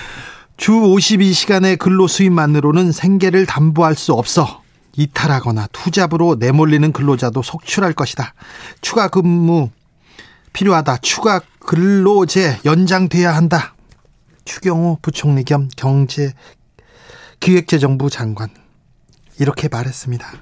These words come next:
윤석열 정부에서는 주 단위 노동 시간을 월이나 연 단위로 관리할 수 있도록 근로기준법을 바꾼답니다. 이렇게 되-, 되면요. 한 시간에, 아니죠. 일주에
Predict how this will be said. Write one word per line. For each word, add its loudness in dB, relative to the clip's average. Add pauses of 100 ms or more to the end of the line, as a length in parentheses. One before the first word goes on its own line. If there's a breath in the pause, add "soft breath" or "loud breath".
(640 loud breath)
윤석열 2
정부에서는 0
주 -6
단위 2
노동 0
시간을 -2
월이나 0
연 0
단위로 0
관리할 -2
수 -8
있도록 -4
근로기준법을 -2
바꾼답니다. -6
이렇게 -2
되-, -8
되면요. -4 (560 loud breath)
한 -2
시간에, -2 (840 loud breath)
아니죠. -6 (120)
일주에 0